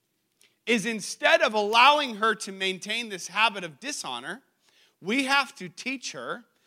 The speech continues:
that when she doesn't get something she wants, she asks for help instead of saying no. Or that instead of screaming and saying, "No, I will do this," that we instead, we put her in timeout,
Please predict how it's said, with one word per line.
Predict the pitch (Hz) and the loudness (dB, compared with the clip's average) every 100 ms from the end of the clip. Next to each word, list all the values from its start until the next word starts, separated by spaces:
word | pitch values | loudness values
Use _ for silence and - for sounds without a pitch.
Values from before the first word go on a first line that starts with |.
| _ _ | _ _
that | 196 190 | -4 0
when | 190 185 | -2 -2
she | - 196 | -6 0
doesn't | 208 185 180 | 0 0 -6
get | 175 208 | -6 -8
something | 196 180 175 | -10 -14 -14
she | 160 - | -14 -14
wants, | 143 143 208 185 139 - | -14 -2 0 0 -4 -10
she | - 156 | -10 -2
asks | 156 - - | -2 -4 -12
for | 147 | -6
help | 165 160 139 | -2 -2 -4
instead | 131 147 135 | -16 -16 -16
of | |
saying | - 120 110 | -16 -16 -14
no. | 143 117 _ _ _ _ _ _ _ _ _ _ _ - | -16 -16 _ _ _ _ _ _ _ _ _ _ _ 4
Or | 214 214 | 8 8
that | 190 220 | 6 0
instead | 214 202 - - 285 302 | 0 -8 -6 2 4 4
of | 285 208 190 | 4 0 0
screaming | - - 277 285 226 175 190 214 _ _ _ - | -6 -6 -2 0 2 0 -2 -8 _ _ _ -2
and | 208 202 | 0 0
saying, | - 220 196 196 | 0 2 2 2
"No, | 240 247 | 4 8
I | 214 | 8
will | 202 269 311 | 6 4 4
do | 202 165 135 | 4 -6 -8
this," | 135 208 269 - - _ _ - | -4 -4 -4 -10 -12 _ _ -4
that | 220 240 | -4 -2
we | 214 196 | 0 0
instead, | 190 - 277 214 | -2 -2 0 0
we | 208 | -6
put | - 208 | -8 -6
her | 196 | -4
in | 185 | -4
timeout, | 175 180 175 165 214 | -4 -4 -2 0 0